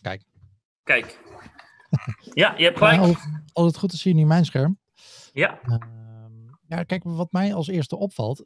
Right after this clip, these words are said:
Speaker 1: eh, eh, eh, kijk, eh, papa blogger. Ehm, wat ik me afvraag van, oké, hoe, hoe, waar komt deze informatie vandaan? Van wie is dit? Eh, eh, vertrouw ik deze pagina? Vind ik dit, eh, vind ik dit, is dit betrouwbaar, zeg maar?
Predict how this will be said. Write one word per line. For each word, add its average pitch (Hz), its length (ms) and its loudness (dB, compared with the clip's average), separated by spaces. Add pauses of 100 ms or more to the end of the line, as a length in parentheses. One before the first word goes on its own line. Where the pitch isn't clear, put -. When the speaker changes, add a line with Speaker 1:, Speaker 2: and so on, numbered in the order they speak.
Speaker 1:
eh, 135 480 -4
eh, 131 520 -8
eh, 165 100 -14
kijk, 120 200 -12
eh, 135 160 -18 (320)
papa 156 260 -2
blogger. 139 500 -2 (540)
Ehm, 131 840 -2 (460)
wat 156 140 -4
ik 156 80 -2
me 151 80 -2
afvraag 170 320 -4
van, 156 100 -4
oké, 147 200 -4
hoe, 131 200 -2
hoe, 160 420 0 (380)
waar 143 360 -8
komt 180 140 -2
deze 160 160 0
informatie 147 460 -4
vandaan? 135 320 -4
Van 110 140 -10
wie 95 140 -10
is 123 160 -6
dit? - 420 -8
Eh, 104 500 -10
eh, 104 220 -12
vertrouw 123 380 -4
ik 135 60 -6
deze 127 260 -4
pagina? 127 540 -4
Vind 117 180 -8
ik 113 80 -8
dit, 107 240 -10
eh, 110 200 -8
vind 110 280 -8
ik 113 60 -8
dit, 107 300 -12 (1000)
is 135 140 -10
dit 131 140 -4
betrouwbaar, 143 600 -2
zeg 135 140 -4
maar? 156 260 -2